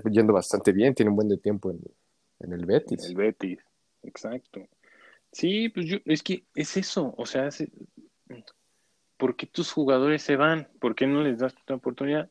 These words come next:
Speaker 2: Y, este, y luego los repatrias. Ahora quieren traer a Pedri
Speaker 1: Ujú.
Speaker 2: y a, y a otro jugador, no recuerdo ahora, pero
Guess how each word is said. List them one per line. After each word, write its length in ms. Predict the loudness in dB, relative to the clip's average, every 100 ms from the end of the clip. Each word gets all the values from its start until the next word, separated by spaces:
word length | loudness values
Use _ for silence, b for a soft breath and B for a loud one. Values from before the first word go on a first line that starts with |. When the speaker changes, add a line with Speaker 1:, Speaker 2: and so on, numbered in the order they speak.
| _ _ _ _ _ _
Speaker 2:
Y, 540 | -2 2 4 4 0 -4 _ _ _ _
este, 1200 | -4 -2 -4 -8 -20 _ -2 0 0 0 -4 -8 _ _ _ _ _ _ _ _ -2
y 80 | 6
luego 200 | 8 8
los 200 | 4 2
repatrias. 800 | -2 0 -2 -2 -10 -10 -18 _ -8
Ahora 220 | -4 -4
quieren 240 | -4 -6
traer 240 | -2 -2 -2
a 80 |
Pedri 640 | -2 2 4 4 2 2 -4 _ _ -6
Speaker 1:
Ujú. 360 | -4 0 -2 -4 _ _ _ _ _ _
Speaker 2:
y 120 | -10
a, 140 | -8 -10 _ _ -8
y 120 | 0
a 80 | 0
otro 240 | 0 -4
jugador, 720 | -2 -2 0 0 4 4 4 2
no 140 | -4
recuerdo 440 | -6 -6 -2 -2 0
ahora, 260 | -4 -6 -12 _ -4
pero 240 | -2 -2